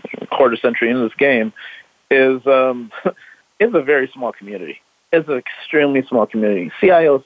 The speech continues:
talk all the time. There's a network. We all talk. We chat. We meet at conferences.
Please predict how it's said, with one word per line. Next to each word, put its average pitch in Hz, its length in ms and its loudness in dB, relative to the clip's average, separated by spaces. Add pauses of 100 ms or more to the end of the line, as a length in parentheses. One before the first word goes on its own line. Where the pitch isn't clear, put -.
talk 113 360 0
all 104 120 0
the 98 120 -6
time. 87 280 -6 (580)
There's 135 140 2
a 135 60 2
network. 151 440 2 (120)
We 120 100 -6
all 123 160 0
talk. 120 380 0
We 117 80 -4
chat. 123 380 2
We 120 80 -2
meet 120 160 2
at 113 120 0
conferences. 123 680 0